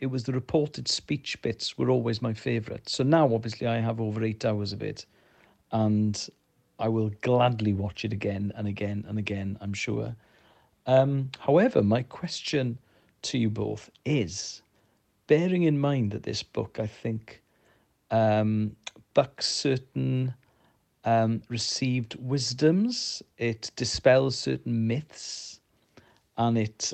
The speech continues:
I think it just, it, it breaks away from the received narrative. Uh, can you ever take a Beatles book seriously again? Because I thought I knew how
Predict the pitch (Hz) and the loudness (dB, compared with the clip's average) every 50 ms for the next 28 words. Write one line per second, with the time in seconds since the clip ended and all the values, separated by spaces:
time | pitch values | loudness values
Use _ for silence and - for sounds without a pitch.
0 | - - 117 117 110 - - - - 131 117 110 - - 110 - 117 - - - | -6 -6 -6 -4 -6 -6 -8 -4 -2 -2 -2 -2 -4 -6 -6 -4 -4 -6 -6 -4
1 | - 123 120 - - - 120 110 - - - 147 143 - - 139 143 151 151 - | -4 -4 -4 -4 -6 -6 -6 -6 -6 0 2 2 2 2 2 4 4 4 4 0
2 | - 139 135 135 131 135 131 131 123 - - - - 147 135 131 123 123 127 127 | -2 -2 0 0 0 0 0 -2 -4 -4 -4 -2 -2 0 0 0 -2 -2 0 0
3 | 127 123 113 113 127 - - - 113 110 - 127 - - _ _ _ _ _ _ | 2 2 0 -2 -4 -4 -4 -2 -2 -2 -4 -6 -12 -18 _ _ _ _ _ _
4 | _ _ _ - _ _ _ _ _ - - - - 127 - - - - - 180 | _ _ _ -20 _ _ _ _ _ -2 -2 0 0 -2 -4 -6 -6 2 4 6
5 | 180 226 247 226 175 165 143 156 139 143 147 143 120 - - 101 104 - _ - | 6 8 6 6 6 6 8 8 6 6 4 4 2 0 0 0 -4 -8 _ -20
6 | - - _ _ _ - - - 139 135 123 - - - 127 110 107 - 135 123 | -20 -20 _ _ _ -2 2 4 4 4 4 0 -4 -2 -2 -2 0 -2 -2 -2
7 | - - 127 120 113 110 117 131 127 - - - - - 143 135 131 131 127 - | -2 -2 -4 -4 -2 -4 -6 -6 -6 -6 -6 -6 -2 0 0 0 0 0 -2 -4
8 | - 135 135 131 - 127 120 - 139 139 147 139 107 - - - - - - 113 | -2 -2 -2 -2 -2 -4 -2 0 2 2 2 2 0 -2 -6 -10 -10 -10 -10 -10
9 | - - 147 135 127 - - - - _ _ _ _ _ _ _ _ - 131 147 | -2 0 0 0 0 -2 -8 -14 -18 _ _ _ _ _ _ _ _ 2 6 6
10 | 170 165 - - 143 143 143 143 143 135 135 143 151 165 170 156 143 117 123 123 | 6 6 6 4 6 8 8 8 8 6 6 6 6 6 4 2 0 -2 0 2
11 | 117 117 113 113 113 | 2 2 2 0 -2